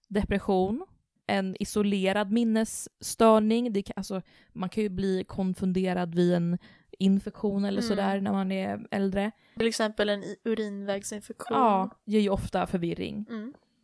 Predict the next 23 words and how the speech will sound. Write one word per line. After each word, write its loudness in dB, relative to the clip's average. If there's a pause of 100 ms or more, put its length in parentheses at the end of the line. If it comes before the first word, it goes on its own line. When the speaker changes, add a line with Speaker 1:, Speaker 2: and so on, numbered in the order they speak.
(140)
Speaker 1:
Det -6
kan -4
vara 2
hjärntumör, -6
C -12
N -10
S-infektion, -2
subdural -4
hematom, -4
en -6
massa -8
såna -6
saker. -6 (160)
Speaker 2:
Mm. -4
Speaker 1:
Och -6
därför 2
så 0
gör 6
man 2
ju 2
ofta -2
en -2
C -8